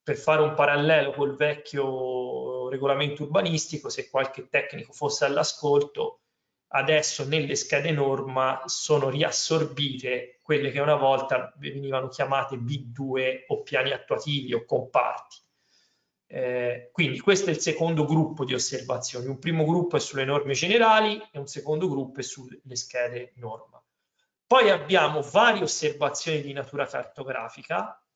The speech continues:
eh, le più, diciamo, le, diciamo, se si volesse fare de-, de-, delle tipologie se ne potrebbe individuare due o tre di,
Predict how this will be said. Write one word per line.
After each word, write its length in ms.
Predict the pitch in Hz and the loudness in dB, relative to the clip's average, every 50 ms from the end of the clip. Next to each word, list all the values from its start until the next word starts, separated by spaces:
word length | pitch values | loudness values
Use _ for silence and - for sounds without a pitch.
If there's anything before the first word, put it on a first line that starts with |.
| _ _ _ _ _ _ _ _ _ _ _ _ _ _ _ | _ _ _ _ _ _ _ _ _ _ _ _ _ _ _
eh, 1120 | - 156 151 143 139 135 135 131 131 131 135 131 131 131 131 131 127 - - - - - - | -8 -6 -4 -2 -2 -2 -2 -2 -4 -4 -4 -2 -2 0 0 -2 -2 -4 -6 -14 -16 -14 -8
le 280 | 143 143 151 175 175 | -4 -2 -2 -2 0
più, 480 | - 190 214 220 214 202 185 175 - 160 | 2 2 4 6 6 4 4 2 -2 -4
diciamo, 1200 | 139 151 147 - - 170 160 156 156 151 143 143 143 139 139 139 135 135 135 131 131 131 131 131 | -4 -4 -2 0 2 4 4 4 4 4 2 2 2 2 2 0 0 -2 -2 -2 -2 -2 -2 -4
le, 200 | 131 139 143 143 | -2 -2 -2 -2
diciamo, 420 | 143 147 143 147 170 156 151 151 - - - - - - - - - | -2 -2 0 2 2 4 2 2 0 -4 -18 -18 -16 -16 -16 -16 -14
se 200 | 156 - - 160 | -10 -6 -4 -2
si 160 | 147 - - 156 | -2 -2 0 0
volesse 440 | 156 175 185 202 180 - - 160 156 | 2 2 4 4 2 2 0 -4 -2
fare 340 | - - 175 170 156 151 147 | 2 4 4 6 4 4 2
de-, 220 | 147 151 151 143 | 0 -2 -4 -4
de-, 180 | - 151 143 - | -6 -10 -10 -8
delle 240 | - 147 147 147 | -6 -6 -6 -6
tipologie 640 | 143 - 156 - 151 151 165 165 156 - 180 180 165 | -6 -8 -6 -2 -2 -2 -2 -2 -2 0 2 2 2
se 140 | 147 - 151 | 2 0 -2
ne 100 | 139 139 | -4 -4
potrebbe 480 | - - 139 - 147 147 147 147 143 143 | -6 -6 -4 -2 0 0 0 0 -4 -6
individuare 840 | 143 143 143 143 139 139 143 156 151 143 139 139 131 127 - _ _ _ _ _ _ _ _ _ _ _ _ _ | -6 -6 -8 -10 -4 2 4 6 6 6 6 4 2 -2 -4 _ _ _ _ _ _ _ _ _ _ _ _ _
due 360 | - 117 123 185 185 160 151 | -8 -2 2 4 6 6 6
o 100 | - - | 4 2
tre 440 | - - - 151 139 127 - - - | -4 -6 -2 -2 0 0 -2 -6 -16
di, 240 | - 131 135 123 - | -20 -18 -18 -18 -20